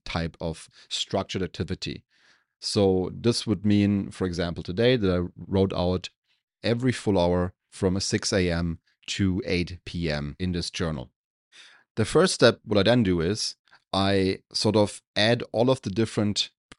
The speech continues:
pre-scheduled activities. So for example, today I have a number of meetings already in my calendar. So I create a box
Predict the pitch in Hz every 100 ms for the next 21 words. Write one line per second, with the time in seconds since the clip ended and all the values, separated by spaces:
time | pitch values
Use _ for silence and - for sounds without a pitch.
0 | - 127 131 - 110 98 104 95 90 -
1 | 92 87 85 - - - 95 87 92 90
2 | 90 95 92 82 87 78 78 - _ _
3 | _ _ 98 92 98 92 82 85 - -
4 | 117 135 135 135 - - _ _ - 92
5 | 95 95 92 98 90 - 107 110 104 101
6 | - _ _ _ _ _ - 104 101 104
7 | - 104 107 123 - 98 82 92 - -
8 | - -